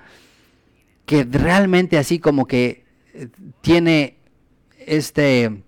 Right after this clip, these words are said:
requisito es la fiesta de Pesaj. Y es, y tiene mucho sentido, tiene mucha razón. Entonces, primero, vamos a entender la importancia que tiene el Brit Milá. El Brit Milá, o,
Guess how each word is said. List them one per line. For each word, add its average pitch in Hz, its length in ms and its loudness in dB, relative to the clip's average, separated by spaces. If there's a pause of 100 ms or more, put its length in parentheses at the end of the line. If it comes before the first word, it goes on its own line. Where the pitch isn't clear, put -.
(560)
requisito 147 920 -6 (440)
es 143 160 -6
la 143 140 -2
fiesta 135 320 -8
de 110 100 -8
Pesaj. 107 380 -14 (100)
Y 143 180 -2
es, 151 240 -6 (100)
y 139 100 -10
tiene 147 260 -4
mucho 143 380 -4
sentido, 139 440 -4
tiene 135 220 -4
mucha 127 300 -4
razón. 101 380 -10
Entonces, 160 200 -6
primero, 240 460 2 (440)
vamos 208 240 0
a 190 40 2
entender 147 580 0 (480)
la 143 200 4
importancia 139 640 0
que 131 100 -4
tiene 131 240 -4
el 123 60 -4
Brit 120 180 -6
Milá. 107 380 -10 (1120)
El 160 160 2
Brit 254 200 0
Milá, 202 520 2 (160)
o, 147 240 2